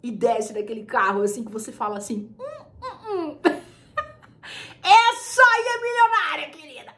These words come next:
É isso. Tem, é, é, é, é esse cheiro, assim. Mas eu, eu dei esse exemplo pra vocês, essa mulher aí de meia idade, cinquenta anos, mas é um cheiro jovial, tá, gente? Mas é, é aque-, é aquela mulher poderosa, que ela já tá madura.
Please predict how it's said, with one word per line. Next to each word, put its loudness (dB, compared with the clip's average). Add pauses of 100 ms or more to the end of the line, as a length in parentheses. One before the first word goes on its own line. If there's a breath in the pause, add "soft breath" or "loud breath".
É -6
isso. -10 (460 soft breath)
Tem, -12
é, -2
é, -8
é, -4
é -6
esse -14
cheiro, -8
assim. -10 (280 loud breath)
Mas -6
eu, -6
eu 0
dei 6
esse 0
exemplo -4
pra -4
vocês, -6
essa -4
mulher 0
aí 0
de -12
meia -4
idade, -4
cinquenta -8
anos, -4 (260 loud breath)
mas 0
é -2
um -2
cheiro -4
jovial, 2
tá, -4
gente? -8
Mas -10
é, -6
é -6
aque-, -8
é -8
aquela -8
mulher -8
poderosa, -4
que -12
ela -6
já -12
tá -8
madura. -8